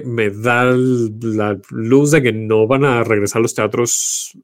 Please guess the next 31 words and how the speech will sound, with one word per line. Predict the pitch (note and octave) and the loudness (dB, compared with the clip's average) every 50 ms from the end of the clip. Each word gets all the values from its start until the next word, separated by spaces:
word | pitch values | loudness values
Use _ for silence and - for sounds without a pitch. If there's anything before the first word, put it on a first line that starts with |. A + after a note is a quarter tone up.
| - C#3+ | -14 -10
presenciales | - A2+ G#2 - A2+ G2+ - - A#2 A2+ A2 A2+ A2+ - - - - - | -8 -6 -6 -6 -6 -6 -4 -4 -2 -2 -2 0 0 0 0 -2 -4 -8
en | A#2+ G#2 | -10 -10
las | F#2 F2 | -10 -8
próximas | - - G#2+ G#2+ - C3 C3 A2+ | -6 -6 -4 -4 -2 -2 -2 0
semanas. | - B2 E3+ E3 - - - | 0 0 0 0 0 -4 -8
Entonces, | - - A#2+ G#2+ - A2 A2 | -8 -6 -6 -4 -4 -4 -4
muy | A2 G#2+ A2 G#2+ G#2+ | -2 0 0 0 0
probablemente | - C#3 A#2+ A2+ A2 G#2 G2+ G2+ A2+ - C#3+ | 2 2 2 2 2 0 -2 -4 -4 -4 -4
sí, | - - D#3+ D#3+ | -4 -4 -6 -6
sigamos | - - - G3 D#3+ A#2 A#2 - | -4 -4 -4 -4 -4 -4 -6 -6
con, | - - D#3+ - _ _ _ _ _ - - _ _ | -8 -10 -14 -16 _ _ _ _ _ -20 -20 _ _
con | - B2+ A#2+ | -2 0 2
lo | A#2 | 4
que | C#3+ | 4
hay. | C#3 C#3+ - - - - - - - - - _ _ | 4 2 2 -2 -10 -10 -12 -12 -14 -16 -18 _ _
Yo | - C3+ B2 - D3 D#3 D#3 D#3 D#3 D#3 D#3 D#3 D#3 D#3+ D3+ D3+ - | 0 0 2 4 6 8 8 8 8 8 8 8 8 6 6 4 4
quería | - D3+ D3 C#3+ D#3 E3+ F#3+ F#3+ F3+ | 4 4 4 4 4 4 4 4 6
ver, | D#3+ F3 F3 F3 E3+ D#3+ E3 - - | 6 4 4 4 2 0 -4 -8 -6
tengo | E3+ D3+ D#3 D#3+ | -4 -4 -2 -2
más | D#3+ E3+ D#3 - | -2 -2 -4 -4
o | D#3+ D3+ | -4 -2
menos | D#3 D3+ D3+ C#3 | -2 -2 -2 -2
la | C#3 C3 | -2 -4
intención, | B2 - B2 A2+ - E3 D#3 D3 | -4 -6 -8 -6 -4 -4 -4 -4
y | B2+ B2+ A#2+ | -4 -4 -4
digo | G#2+ A#2+ A#2+ C3+ B2 | -2 0 0 0 0
más | B2+ B2 - | 0 0 0
o | C#3 | -2
menos | C#3 C#3 C3 - | -2 -2 -4 -6
porque | - G#2+ - | -8 -8 -8
tampoco | - G#2+ G2+ G#2+ A#2 - - C3 B2+ - | -8 -10 -8 -8 -4 -2 0 0 0 -2